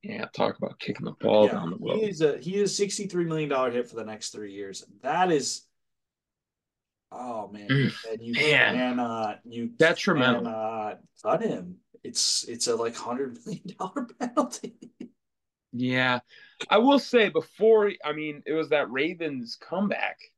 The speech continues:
Speaker 1: they had, and then he was done for the season. If he's able to kinda ramp up, get a full off season, stay out of problems and issues.
Speaker 2: It doesn't matter. He's still not worth that.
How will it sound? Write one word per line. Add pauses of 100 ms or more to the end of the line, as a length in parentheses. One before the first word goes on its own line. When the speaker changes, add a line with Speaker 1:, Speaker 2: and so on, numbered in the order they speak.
Speaker 1:
they
had,
and
then
he
was
done
for
the
season. (840)
If
he's
able
to
kinda
ramp
up, (560)
get
a
full
off
season,
stay
out
of (640)
problems
and
issues. (140)
Speaker 2:
It
doesn't
matter.
He's
still
not
worth
that.